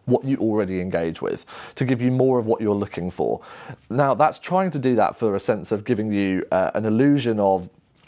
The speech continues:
um, utility. It's trying to make things easier for you in your life, but it's also actively limiting a lot of other things that you could be seeing and that you could be engaging with. And so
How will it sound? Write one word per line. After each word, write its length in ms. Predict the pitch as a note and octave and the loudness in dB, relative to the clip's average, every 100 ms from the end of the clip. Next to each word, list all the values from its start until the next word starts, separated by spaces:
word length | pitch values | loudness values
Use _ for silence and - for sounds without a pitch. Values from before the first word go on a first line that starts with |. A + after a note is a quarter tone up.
| _ - - - | _ -20 -14 0
um, 300 | A#2+ G2+ G2 | 2 2 -2
utility. 760 | A2 G#2 - B2+ A2+ - - - _ - | -6 -6 -2 -2 -2 -4 -8 -8 _ -6
It's 140 | - | -2
trying 200 | - A#2+ | 0 0
to 80 | A#2+ | 0
make 220 | A2+ - | -2 0
things 260 | A2+ G2+ - | -4 -4 0
easier 340 | C3 B2+ G#2+ | 0 2 0
for 200 | F2+ G2+ | 0 -2
you 120 | F#2+ F2 | 0 -2
in 100 | F#2 | -2
your 80 | |
life, 240 | F#2 F#2+ - | 0 -2 -2
but 120 | A#2+ | -2
it's 160 | A#2 - | -2 2
also 400 | E3+ F#3 A#2+ - | 2 4 2 2
actively 720 | D#3 - - A2+ F#2+ F2+ F#2 | -2 -2 -4 -2 0 -2 0
limiting 520 | A2+ A#2+ C#3 - E2+ | 0 0 -2 -2 -2
a 40 | E2+ | 0
lot 320 | G#2 A#2+ - | 0 0 0
of 100 | G2+ | 0
other 160 | G2+ | 0
things 240 | F2+ F#2+ F#2 | -2 -8 -6
that 100 | - | -8
you 140 | F2+ | -8
could 220 | - G2+ | -6 -8
be 100 | - | -8
seeing 340 | G2 G2 E2 D#2+ - - - | -8 -4 -4 -6 -14 -18 -6
and 120 | - G#2 | -2 -2
that 40 | |
you 80 | G#2+ | -2
could 160 | - G#2 | -4 -2
be 140 | G2+ | 0
engaging 480 | F#2+ A2 A2+ G2+ D#2 | 0 0 0 -2 -4
with. 240 | G#1 - | -4 -2
And 180 | G#2+ A2 | -4 0
so 160 | C3+ | 2